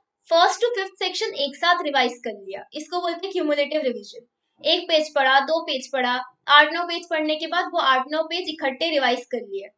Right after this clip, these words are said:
अब इस revision में आपको वापस पढ़ना नहीं है, वापस page नहीं पलटाने,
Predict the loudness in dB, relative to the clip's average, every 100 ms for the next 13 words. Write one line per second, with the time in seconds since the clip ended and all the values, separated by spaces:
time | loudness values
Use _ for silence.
0 | _ _ _ _ _ _ -2 0 0 -2
1 | -2 0 0 0 0 0 -2 -2 -2 -6
2 | -2 -2 0 0 -2 -2 -6 -8 -12 -6
3 | -4 -2 -4 -4 -4 -4 -4 -2 -2 -2
4 | -4 -6